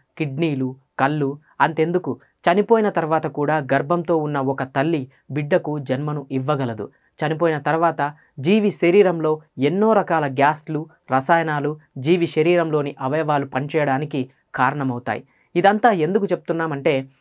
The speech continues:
ఈ మధ్య ఒక వీడియో వైరల్ అయింది. వండుకుందాం అని తెచ్చుకున్న మాంసంలో ఒక మాంసపు ముక్క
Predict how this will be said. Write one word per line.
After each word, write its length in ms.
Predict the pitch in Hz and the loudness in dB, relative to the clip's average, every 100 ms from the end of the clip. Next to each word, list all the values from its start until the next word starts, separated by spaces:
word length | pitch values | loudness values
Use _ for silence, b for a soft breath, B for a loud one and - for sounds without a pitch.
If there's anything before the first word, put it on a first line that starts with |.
| b - | b 0
ఈ 140 | 208 | 4
మధ్య 440 | 202 180 160 180 156 b | 4 4 4 2 0 b
ఒక 160 | 147 151 | -4 -2
వీడియో 340 | 147 170 185 | 0 2 4
వైరల్ 380 | 135 123 156 175 | 2 2 2 2
అయింది. 300 | 135 113 - - _ _ _ _ | 0 -6 -10 -14 _ _ _ _
వండుకుందాం 560 | 139 202 202 226 226 220 - | 0 0 2 4 4 2 -2
అని 120 | 170 | -4
తెచ్చుకున్న 640 | 180 175 160 - 165 156 117 b - | 0 -4 -4 -4 -2 -2 -4 b -2
మాంసంలో 600 | 131 175 175 156 143 156 _ - | 0 2 0 -2 -2 -6 _ -6
ఒక 160 | 143 | -2
మాంసపు 540 | 147 131 165 190 185 - | 0 2 0 0 -4 -4
ముక్క 480 | 139 135 - 143 | -8 -4 0 0